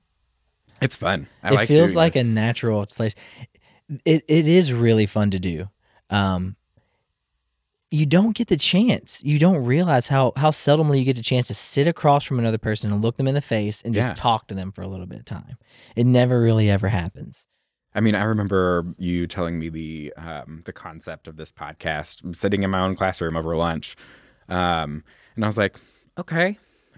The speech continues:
Speaker 1: I, like, I can see how that works. That's interesting." Um, but I love the way it's manifested. Like, it's, it's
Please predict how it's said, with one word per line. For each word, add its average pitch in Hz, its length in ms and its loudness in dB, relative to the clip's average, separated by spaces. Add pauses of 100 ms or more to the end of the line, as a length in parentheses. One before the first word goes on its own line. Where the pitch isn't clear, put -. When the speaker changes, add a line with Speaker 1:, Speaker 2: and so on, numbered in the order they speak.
Speaker 1:
I, 147 220 -4
like, 135 240 -2
I 131 60 -2
can 135 140 -4
see 127 160 -4
how 135 140 0
that 113 160 0
works. - 480 -6 (100)
That's 117 180 -10
interesting." 110 680 -6 (500)
Um, 90 420 -2
but 71 120 -12
I 92 60 -4
love 87 280 -2
the 92 60 -6
way 78 160 -4
it's - 120 -12
manifested. 80 760 -8
Like, 80 200 -6
it's, - 360 -8
it's - 420 -6